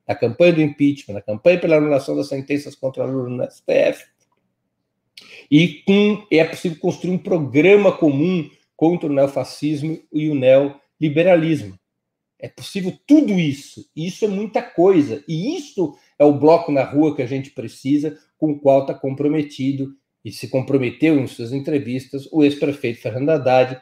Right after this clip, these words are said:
depois da conversa com Lula. Outra coisa é antecipar o calendário eleitoral. Vamos tomar cuidado.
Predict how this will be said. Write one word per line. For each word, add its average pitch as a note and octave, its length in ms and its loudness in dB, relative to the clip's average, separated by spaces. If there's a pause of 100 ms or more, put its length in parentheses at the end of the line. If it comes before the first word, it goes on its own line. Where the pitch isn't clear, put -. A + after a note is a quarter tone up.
(100)
depois C#3+ 340 0
da C#3+ 80 -4
conversa C#3 460 -2
com G#3 180 -8
Lula. D3 320 -4 (240)
Outra C4+ 520 4
coisa A#3 760 6 (240)
é F#3+ 60 -4
antecipar F#3 640 -2
o F3 100 -4
calendário E3 460 -4
eleitoral. D#3 520 -6 (520)
Vamos G#3 280 2
tomar G#3+ 340 0
cuidado. C3+ 560 -2